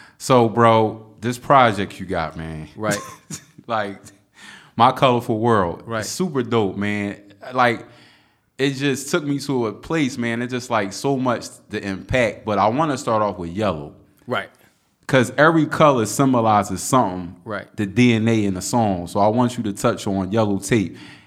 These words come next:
Speaker 1: And what was your thought process when you made that particular song? Then we'll get to the other colors, but I wanna jump into Yellow first.
Speaker 2: Right. So Yellow is, is basically about, um, um,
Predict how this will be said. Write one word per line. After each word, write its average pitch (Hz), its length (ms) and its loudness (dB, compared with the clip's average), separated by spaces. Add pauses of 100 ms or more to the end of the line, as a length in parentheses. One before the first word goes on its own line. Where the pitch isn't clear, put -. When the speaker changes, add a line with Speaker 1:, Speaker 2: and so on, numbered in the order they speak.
(140)
Speaker 1:
And 107 260 -2
what 135 200 4 (200)
was 110 180 -2
your 127 120 4
thought 139 360 0
process 98 680 0
when 98 180 -2
you 110 100 -6
made 101 320 -2
that 123 200 2
particular 92 380 -8
song? 85 500 -6
Then 113 160 0
we'll 107 100 -2
get 104 200 -2
to 110 80 -8
the 92 100 -4
other 110 180 0
colors, 98 260 -2
but 92 120 -4
I 104 80 6
wanna 120 220 -2
jump 104 240 -6
into 85 200 -10
Yellow 95 280 -6
first. 82 480 -12
Speaker 2:
Right. 113 380 -8
So 117 400 -12 (880)
Yellow 143 460 -4
is, 120 180 -8
is 131 240 -14
basically 123 600 -8
about, 110 500 -10 (160)
um, 95 560 -16 (920)
um, 82 280 -18